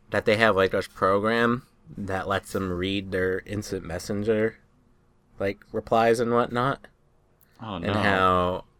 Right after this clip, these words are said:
Speaker 1: they are banned from using FaceTime because they were saying inappropriate things, I guess, and whatnot. And, like,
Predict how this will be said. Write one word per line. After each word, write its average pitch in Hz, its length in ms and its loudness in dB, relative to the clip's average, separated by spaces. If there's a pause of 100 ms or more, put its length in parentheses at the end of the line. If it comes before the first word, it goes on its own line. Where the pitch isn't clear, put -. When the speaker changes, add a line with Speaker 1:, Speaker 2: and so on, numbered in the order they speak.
(280)
Speaker 1:
they 101 220 -2
are 95 180 6
banned 95 420 0
from 101 200 -4
using 92 320 -4
FaceTime 107 800 -6 (540)
because 92 320 -4
they 90 100 -2
were 98 100 0
saying 92 360 -6
inappropriate 92 760 -4
things, 92 380 -6
I 95 120 -2
guess, 101 580 -4
and 107 200 -6
whatnot. 110 540 0
And, 104 160 -8
like, 95 240 -4